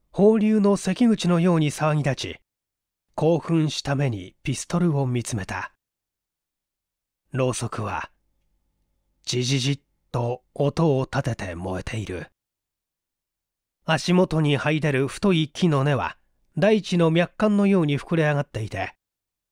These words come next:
それがまるで精霊あるもののように自分の方へのたうってくる。と、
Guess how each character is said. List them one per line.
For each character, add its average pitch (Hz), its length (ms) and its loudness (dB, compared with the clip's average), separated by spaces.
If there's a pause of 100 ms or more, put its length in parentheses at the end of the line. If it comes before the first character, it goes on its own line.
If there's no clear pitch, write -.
そ 151 140 -2
れ 156 100 2
が 160 160 0
ま 156 160 0
る 170 100 0
で 160 280 0
精 226 300 2
霊 233 240 2
あ 214 160 2
る 226 100 2
も 190 120 2
の 185 100 2
の 185 120 4
よ 180 200 4
う 120 40 -2
に 104 240 -10
自 123 180 -4
分 196 280 2
の 208 100 6
方 185 280 2
へ 87 120 -10
の 104 160 -6
た 139 120 -2
う 165 80 2
っ - 20 -10
て - 180 -8
く - 80 -12
る。 85 240 -10 (1600)
と、 156 260 0